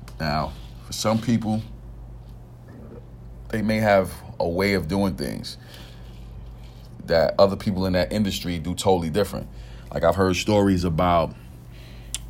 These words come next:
recording artists, specifically hip hop, R and B artists.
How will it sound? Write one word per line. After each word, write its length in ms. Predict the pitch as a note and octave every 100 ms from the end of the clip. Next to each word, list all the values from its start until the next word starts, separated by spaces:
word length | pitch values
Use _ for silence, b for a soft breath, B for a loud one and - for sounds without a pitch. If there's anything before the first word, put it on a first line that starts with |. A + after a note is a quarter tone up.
| -
recording 540 | - E2 - A#2+ A2 F#2+
artists, 680 | E2 F#2 F2+ E2+ - - - -
specifically 640 | - - - A#2+ G2 F#2+ F#2
hip 180 | G2+ G2
hop, 320 | G2 F2+ -
R 220 | F#2+ F#2+
and 100 | F2
B 320 | F#2+ F2+ D#2+ - B B B B
artists. 680 | F#2+ G2 F2 D#2+ D#2 -